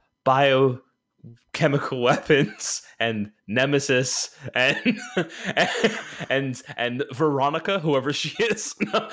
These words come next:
I'm pretty sure that's, <laughs> the V is virus, I think. I'm not sure. <laughs>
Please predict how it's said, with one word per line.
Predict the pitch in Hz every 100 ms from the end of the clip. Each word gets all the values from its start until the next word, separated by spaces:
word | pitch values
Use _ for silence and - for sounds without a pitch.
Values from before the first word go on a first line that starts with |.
| 165
I'm | 170 160
pretty | 180 160
sure | 165 135
that's, | 131 - - _ - -
<laughs> | -
the | 123 104 135
V | 123 127 131
is | 139 - 123 123
virus, | 107 120 127 143 - 139
I |
think. | 135 156 175 -
I'm | 127
not | 127
sure. | - 156 156 - -
<laughs> | -